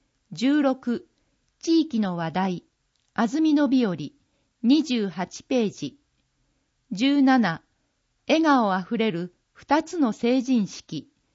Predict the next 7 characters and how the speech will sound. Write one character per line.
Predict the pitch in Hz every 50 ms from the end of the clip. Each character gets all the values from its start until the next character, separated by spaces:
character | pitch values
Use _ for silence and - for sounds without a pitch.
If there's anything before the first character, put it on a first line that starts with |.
| _ _ _ _ _
三 | - - 254 277 302 285
十 | 269 302 294
ペ | - _ _ - 277 254 220
ー | 196
ジ。 | 185 - 147 127 - _ _ _ _ _ _ _ _ _ _ _ _ _ _
十 | 170 160 214 269 302 320
八、 | 269 - 277 262 262 - - 240 233 - -